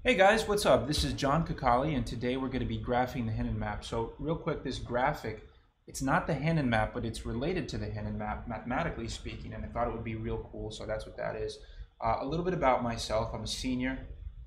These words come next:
major mechanical engineering, and I, I'm a little different than your average student. I'm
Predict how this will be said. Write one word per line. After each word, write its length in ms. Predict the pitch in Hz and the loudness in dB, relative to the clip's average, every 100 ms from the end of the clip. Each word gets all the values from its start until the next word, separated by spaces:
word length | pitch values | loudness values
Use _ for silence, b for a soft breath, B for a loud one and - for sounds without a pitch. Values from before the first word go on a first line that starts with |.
| - | -6
major 300 | 117 113 117 | -4 -4 -4
mechanical 500 | 113 120 120 - 123 | -4 -4 -4 -4 -4
engineering, 500 | 127 120 113 120 - B B B | -4 -4 -2 -4 -4 B B B
and 220 | 160 175 175 - - - | -2 -2 -2 -8 -10 -8
I, 240 | 104 - | -8 -4
I'm 120 | 175 | 0
a 40 | 208 | 2
little 240 | 294 392 | 2 4
different 320 | 240 214 226 | 4 4 2
than 140 | 175 156 | 0 0
your 100 | 131 | 2
average 380 | 123 143 147 - | 2 2 0 -4
student. 380 | 127 123 147 - | -2 -2 -2 -4
I'm 340 | 123 - - | -4 -6 -10